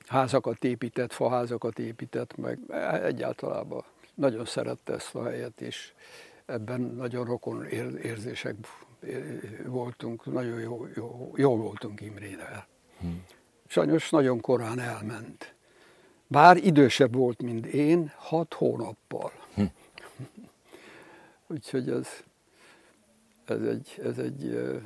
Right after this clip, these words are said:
Speaker 1: nagy veszteség.
Speaker 2: Hm.
Speaker 1: Nagyon nagy veszteség. Nem is tudtam pótolni aztán, szóval nem, nem, nem igen.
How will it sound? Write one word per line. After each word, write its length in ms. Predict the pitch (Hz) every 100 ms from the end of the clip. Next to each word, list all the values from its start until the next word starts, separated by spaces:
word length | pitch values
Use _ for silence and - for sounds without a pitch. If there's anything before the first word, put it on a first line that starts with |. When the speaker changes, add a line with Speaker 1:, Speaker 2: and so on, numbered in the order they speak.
| 156
Speaker 1:
nagy 180 | 127 117
veszteség. 760 | 117 - 135 - 160 156 - - _ _ _ -
Speaker 2:
Hm. 80 |
Speaker 1:
Nagyon 320 | 90 67 65 65
nagy 220 | - -
veszteség. 640 | 120 - - - - 143 - - - _ - - -
Nem 120 | 139
is 120 | 117
tudtam 380 | 135 - 135 123
pótolni 520 | 131 131 - 127 135
aztán, 540 | 127 - - 123 127 - 123 -
szóval 160 | - 123
nem, 260 | 139 131 139
nem, 160 | 135 127
nem 400 | 139 135 143 127
igen. 360 | 123 127 120